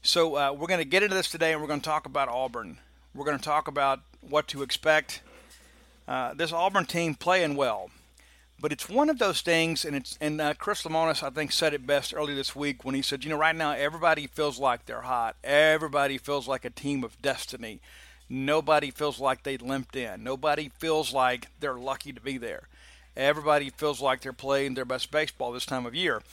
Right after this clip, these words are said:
And, uh, one, one could make an argument that, uh, you know, that perhaps, uh, Auburn is playing their baseball. They have gotten hot late because they were not hot prior to this.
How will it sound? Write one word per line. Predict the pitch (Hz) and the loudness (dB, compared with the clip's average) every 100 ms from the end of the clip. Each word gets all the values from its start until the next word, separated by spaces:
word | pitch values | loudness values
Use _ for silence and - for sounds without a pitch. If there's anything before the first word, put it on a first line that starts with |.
| - - - - - _ | -20 -20 -20 -20 -20 _
And, | 135 143 139 | -4 -2 2
uh, | 139 139 - | 2 0 -6
one, | - 165 180 | 0 0 2
one | 160 214 | 2 0
could | 226 175 | 0 -2
make | 160 170 165 | 0 0 2
an | |
argument | 143 156 139 127 123 - - _ | 4 4 2 -4 -6 -10 -20 _
that, | - 139 143 - | -2 4 4 4
uh, | 147 139 135 131 120 | 4 6 6 2 0
you | 190 | 0
know, | 165 127 - - - - - | 0 -2 -14 -20 -20 -20 -8
that | 135 151 - _ _ _ _ _ _ _ _ _ _ | -4 -4 -4 _ _ _ _ _ _ _ _ _ _
perhaps, | - 139 165 170 - | 0 6 6 6 4
uh, | 165 156 151 - - _ _ _ _ _ _ _ _ _ _ _ - | 6 8 4 -2 -18 _ _ _ _ _ _ _ _ _ _ _ 0
Auburn | 147 156 165 - | 2 4 2 0
is | 185 202 | 0 0
playing | - 156 139 123 | 2 4 4 2
their | 127 | -6
baseball. | 117 117 - 98 | -6 -8 -10 -4
They | 135 | -2
have | 131 | 2
gotten | 147 147 156 | 4 4 2
hot | 135 147 147 151 - | -8 -2 0 0 -4
late | 147 160 156 127 | 0 2 2 0
because | 143 156 - | -2 -2 0
they | 160 160 | 0 2
were | 147 | 0
not | 139 175 202 | 0 2 2
hot | 156 165 165 - | 2 2 2 -2
prior | 160 160 156 139 | 0 2 2 -2
to | - 165 | -6 -4
this. | 135 95 - - | -4 -4 -4 -6